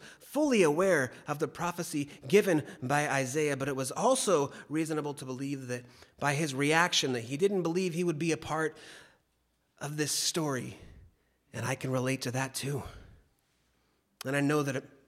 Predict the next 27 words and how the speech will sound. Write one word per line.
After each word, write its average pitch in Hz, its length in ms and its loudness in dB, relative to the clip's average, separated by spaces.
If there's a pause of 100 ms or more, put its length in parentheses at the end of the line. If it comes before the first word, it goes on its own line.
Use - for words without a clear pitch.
a 120 80 -6
great 143 240 -2
many 147 300 2
of 131 100 0
you 139 160 0
can. 117 320 -8 (2250)
I 190 300 6 (720)
struggle 185 680 4 (220)
to 185 180 -4
understand 170 680 2 (500)
why 156 160 6
me 160 400 10
and 143 100 0
some 196 200 4
of 185 160 4
you, 214 200 8 (460)
<laughs> - 400 -20
why 196 220 8
we 233 160 6
get 226 220 6
to 202 80 0
be 202 160 4
a 190 60 4
part 202 240 4
of 185 120 2
the 180 80 2
story. 160 440 2